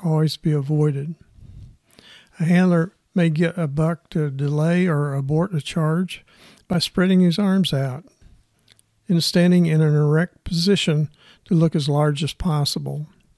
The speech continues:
If close to the buck, the handler can grasp its beard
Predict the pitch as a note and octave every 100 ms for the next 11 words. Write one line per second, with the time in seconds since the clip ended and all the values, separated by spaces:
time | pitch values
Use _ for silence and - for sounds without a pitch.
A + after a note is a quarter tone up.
0 | _ _ _ - - - F3+ - G3 F#3
1 | - F3 D#3 D3+ F#3+ G#3+ _ _ _ -
2 | D#3+ E3 E3 E3 - D#3 C#3+ D3+ E3 -
3 | - - C#3+ D#3 F3 G3+